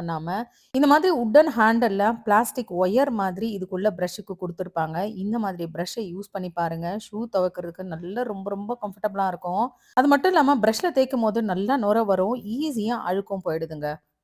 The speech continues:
பிரஷ்ல தேய்க்கும் போது ஒவ்வொரு முறையும் மக்ல இருக்கிற சோப்பு தண்ணியில பிரஷ்ஷை டிப் பண்ணி இந்த மாதிரி தேய்ச்சி பாருங்க, இன்னும் ஈஸியாவே அழுக்கு விட்டுரும். இந்த பிளாஸ்டிக் பாக்ஸ் நான் வெறும்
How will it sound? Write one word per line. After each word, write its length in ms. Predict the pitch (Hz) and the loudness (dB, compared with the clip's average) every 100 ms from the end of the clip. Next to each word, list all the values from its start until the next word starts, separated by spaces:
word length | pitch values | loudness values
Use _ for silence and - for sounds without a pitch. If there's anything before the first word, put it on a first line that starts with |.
| _ 196 | _ 2
பிரஷ்ல 280 | 240 302 427 415 | 4 4 2 2
தேய்க்கும் 300 | 277 277 233 | 2 2 2
போது 240 | 214 233 | 2 2
ஒவ்வொரு 340 | 196 208 214 | 0 2 0
முறையும் 500 | 202 190 196 220 214 | 0 -2 -2 -2 -2
மக்ல 260 | 185 196 302 | -4 0 2
இருக்கிற 260 | 240 - 185 | 2 0 -4
சோப்பு 300 | 202 202 - | -4 -6 -6
தண்ணியில 320 | 180 175 180 190 | -10 -6 -4 -4
பிரஷ்ஷை 280 | 170 180 - 180 | -2 -4 -6 -10
டிப் 200 | 175 - | -10 -8
பண்ணி 200 | 190 190 | -8 -8
இந்த 120 | 175 | -8
மாதிரி 240 | 170 185 | -6 -6
தேய்ச்சி 280 | 180 175 175 | -6 -6 -6
பாருங்க, 480 | 185 170 165 165 180 | -2 -2 -2 -4 -6
இன்னும் 380 | 202 170 180 196 | -8 -10 -10 -10
ஈஸியாவே 640 | 160 202 226 185 151 170 | -10 -10 -8 -8 -8 -6
அழுக்கு 360 | 214 156 165 151 | -6 -6 -6 -8
விட்டுரும். 320 | 147 147 139 _ _ | -8 -8 -8 _ _
இந்த 260 | 214 240 320 | 0 2 4
பிளாஸ்டிக் 460 | 262 254 - 220 | 6 6 4 2
பாக்ஸ் 280 | 220 226 - | 4 4 4
நான் 300 | 254 240 170 | 2 2 2
வெறும் 280 | 185 208 | 2 2